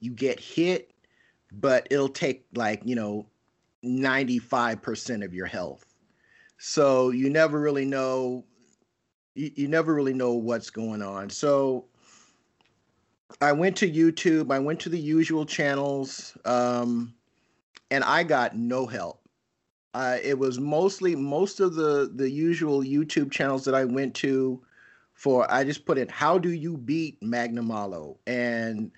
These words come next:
all I got was a bunch of people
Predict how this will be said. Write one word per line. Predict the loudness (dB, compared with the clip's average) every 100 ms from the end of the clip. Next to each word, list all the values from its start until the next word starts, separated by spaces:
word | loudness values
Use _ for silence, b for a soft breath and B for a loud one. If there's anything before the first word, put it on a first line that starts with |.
| b b b
all | 4 6
I | 6 4
got | 4 4 4 0
was | -4 -2 -2 -2 -4 -8
a | -10
bunch | -6 -4 -4
of | -6
people | -2 -4 -2 0 2 2 0